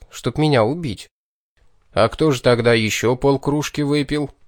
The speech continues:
Неожиданно нахмурившись, уставился Астарх на Калвина и Магду,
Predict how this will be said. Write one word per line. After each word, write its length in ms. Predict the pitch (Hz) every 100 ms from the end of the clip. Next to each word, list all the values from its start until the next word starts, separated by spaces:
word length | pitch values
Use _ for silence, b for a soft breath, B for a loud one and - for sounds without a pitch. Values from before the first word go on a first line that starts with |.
| -
Неожиданно 640 | 95 110 113 139 131 123
нахмурившись, 960 | 117 110 - 147 170 107 - 80 - -
уставился 680 | - 101 - 170 165 160 -
Астарх 720 | 143 143 135 - 135 139 -
на 120 | 120
Калвина 540 | 104 - 151 151 143 143
и 160 | -
Магду, 500 | 156 156 110 98 -